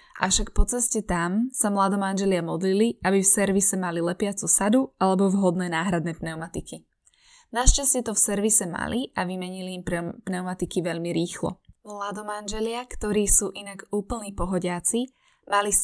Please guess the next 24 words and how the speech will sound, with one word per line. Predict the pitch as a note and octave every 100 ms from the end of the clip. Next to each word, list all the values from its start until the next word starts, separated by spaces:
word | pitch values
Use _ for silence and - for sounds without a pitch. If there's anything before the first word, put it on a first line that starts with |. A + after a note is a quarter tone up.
| -
pneuservisu | G3 G3+ G#3+ - A3 G3+ G3+ G3 F#3+
aspoň | F3 - F#3
skvelé | - G3 F#3+ F#3+ F#3
svadobné | - F3+ F3+ F3+
spomienky | F#3 - G#3+ G#3+ G3+ G3 - F3+ -
a | F3+
fotografie. | E3+ F3 F3 E3+ - D#3+ E3 _ _ _ _
Chcem | - - A3 G#3+
tým | A3+ C4 B3
však | G#3+ - -
povedať, | F#3 F#3+ F#3+ G#3+ -
že | - F#3+
fotograf | - F#3+ G#3 G#3 G3+ G3
by | F#3+ -
okrem | G3 G#3 G#3+
toho, | - F#3+ G3
že | F3+ F3+
si | - -
pripraví | - - F#3 F3+
techniku, | - E3 - F3+ - C4 - G3+
mal | G3
skontrolovať, | F#3+ - G#3 A2 - G#2 C#3 G3 -
či | -
je | G3